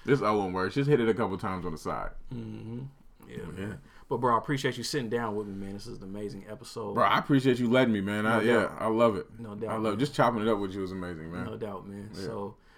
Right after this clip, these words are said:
Speaker 2: uh, any last words for the people before you go, man? How they can get a hold of you on the socials and support you doing your comedy thing, bro?
Speaker 1: Um, yeah, man. Just, actually, just support comedy in general, not
Speaker 2: Mm.
Speaker 1: necessarily me.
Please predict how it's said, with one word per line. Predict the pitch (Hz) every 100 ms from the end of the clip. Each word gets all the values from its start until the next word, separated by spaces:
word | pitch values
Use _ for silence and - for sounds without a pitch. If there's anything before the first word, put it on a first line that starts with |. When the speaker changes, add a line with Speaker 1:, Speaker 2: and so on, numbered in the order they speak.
| -
Speaker 2:
uh, | - 117
any | 143
last | 131 123 120
words | 123 113
for |
the | 107
people | - 131
before | 110 - 117
you | 104
go, | 104 113
man? | 113 110
How | 107
they | 107
can | 104
get | 107
a | 101
hold | 120 110
of |
you | 110 110 110
on | 107
the | 95
socials | - 139 131 135 127 120 113
and | 113 104 101 101 - -
support | - - - 131 117 131
you | 113
doing | 110
your | 104 95
comedy | 135 123 117
thing, | 123 120
bro? | 113 120 127 - - -
Speaker 1:
Um, | 107 120 110 87 65 67 -
yeah, | 135 151
man. | 135 123
Just, | 135 - - -
actually, | 113 147 127
just | 110 139 143 -
support | 131 - - 120 113 - -
comedy | - 113 107 104 98 95
in | 87 82
general, | 87 95 80 78
not | 82 127
Speaker 2:
Mm. |
Speaker 1:
necessarily | 127 104 98 - 92 90 80
me. | 80 87 82